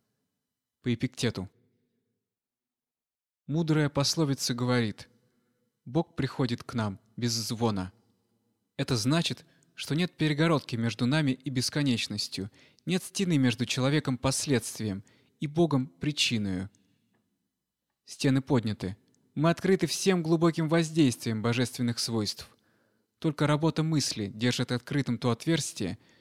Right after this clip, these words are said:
через которое мы общаемся с Богом. По Эмерсону.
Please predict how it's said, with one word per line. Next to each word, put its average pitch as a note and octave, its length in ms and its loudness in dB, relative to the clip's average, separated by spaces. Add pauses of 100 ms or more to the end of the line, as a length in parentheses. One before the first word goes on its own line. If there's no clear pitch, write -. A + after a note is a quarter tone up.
(140)
через - 240 -4
которое C3 400 0
мы A2+ 160 0
общаемся A#2 540 -2
с A2 60 -8
Богом. G#2 420 -4 (1080)
По A#2+ 200 4
Эмерсону. G2+ 560 -4